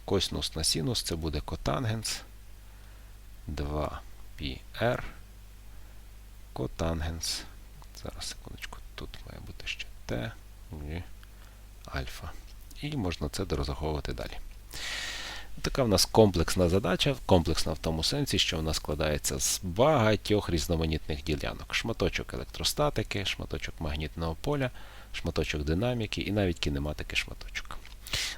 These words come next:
Далі, будь ласка, акуратно дорахуйте це для альфа-частинки, а потім зверніть увагу на те, що на електрон сила буде діяти, але діяти буде в протилежний бік. Тобто, якщо електрон туди ж влітає, то він від-,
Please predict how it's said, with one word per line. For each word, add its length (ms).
Далі, 180
будь 160
ласка, 320
акуратно 540
дорахуйте 760
це 180
для 160
альфа-частинки, 920
а 120
потім 380
зверніть 420
увагу 300
на 100
те, 180
що 220
на 320
електрон 800
сила 340
буде 320
діяти, 560
але 280
діяти 400
буде 280
в 40
протилежний 760
бік. 360
Тобто, 260
якщо 260
електрон 480
туди 320
ж 100
влітає, 560
то 100
він 280
від-, 220